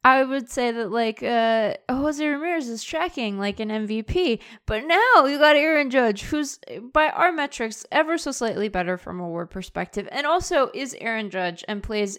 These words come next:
in both a bigger market and is a literal bigger person. So now, despite feeling really good that I was like, "Yeah, I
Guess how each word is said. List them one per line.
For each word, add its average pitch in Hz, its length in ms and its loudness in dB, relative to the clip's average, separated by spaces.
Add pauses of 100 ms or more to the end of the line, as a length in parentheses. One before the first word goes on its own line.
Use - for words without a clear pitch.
(140)
in 202 180 -2
both 202 280 0
a 202 80 0
bigger 202 280 0
market 185 320 -4
and 175 140 -2
is 180 140 -8
a 180 60 -6
literal 170 360 -6
bigger 170 300 -4
person. 175 400 -10
So 220 160 -10
now, 294 440 6 (240)
despite 302 460 0
feeling 269 380 -6
really 247 300 -2
good 277 180 2
that 202 120 -2
I 190 80 0
was 185 140 -6
like, 175 140 -18
"Yeah, 175 100 -18
I - 180 -18